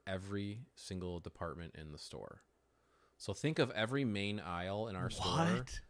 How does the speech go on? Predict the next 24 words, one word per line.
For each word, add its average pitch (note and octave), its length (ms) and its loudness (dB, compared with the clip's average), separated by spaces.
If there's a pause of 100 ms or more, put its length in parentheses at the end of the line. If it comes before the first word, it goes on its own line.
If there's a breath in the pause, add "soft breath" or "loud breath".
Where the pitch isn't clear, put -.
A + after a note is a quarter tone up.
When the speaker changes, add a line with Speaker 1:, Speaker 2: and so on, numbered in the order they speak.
(120)
Speaker 1:
Yes. - 240 -4
So G#2+ 220 2
our A2 120 6
management G#2 600 0
Speaker 2:
<laughs> - 0 -
Speaker 1:
team, F#2+ 480 -2 (380 loud breath)
our D3 140 8
management C3+ 520 6
team E3+ 420 2 (160)
was A2 220 4
bigger A2 680 6 (380 soft breath)
at F#2+ 160 -2
one A2 240 2
point, G#2 360 -2
I F#2+ 100 -2
think, G2 340 -2
than, F2+ 720 -4
um, F2 340 -6
let's F#2 180 -6
say, F2+ 320 -6
an A2+ 140 -8 (100)
unload A2 460 -6
team. D2 380 -12 (200)
Speaker 2:
Yeah. A#2+ 340 -2